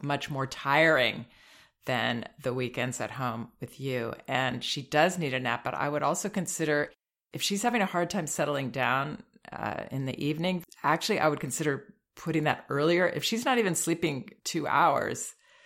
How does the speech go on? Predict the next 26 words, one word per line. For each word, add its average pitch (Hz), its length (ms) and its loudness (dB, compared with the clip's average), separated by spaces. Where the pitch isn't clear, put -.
she - 200 4
could 208 180 0
still 208 500 6
go 160 160 4
to 156 100 2
sleep 185 500 0
four 147 300 0
or - 140 -4
five 123 280 -4
hours 123 280 0
later. 123 440 -4
It 147 240 -6
shouldn't 180 460 0
be 151 500 4
a 143 80 -2
thing 160 440 4
that 131 220 -2
this 147 460 2
makes 147 400 0
her 151 100 0
have 147 160 -2
to 143 80 -8
stay 139 320 2
up 165 220 6
so 127 200 0
late. 120 300 0